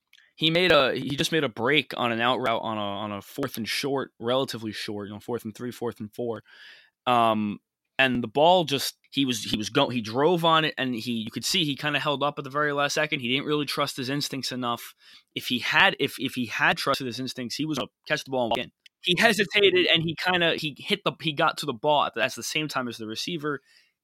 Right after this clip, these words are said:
They collided. The ball ended up falling to the ground, but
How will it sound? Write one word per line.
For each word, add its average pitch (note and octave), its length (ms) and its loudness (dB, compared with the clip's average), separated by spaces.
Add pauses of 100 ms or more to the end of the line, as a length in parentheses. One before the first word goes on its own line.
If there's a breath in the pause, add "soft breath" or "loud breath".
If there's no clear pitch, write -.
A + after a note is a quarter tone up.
They B2+ 80 -2
collided. C#3 680 2 (540)
The - 80 -20
ball C3+ 180 2
ended B2 120 -4
up A#2 120 -10
falling B2 240 -2
to A#2 40 -10
the A#2+ 80 -14
ground, C3 440 -2
but B2 160 0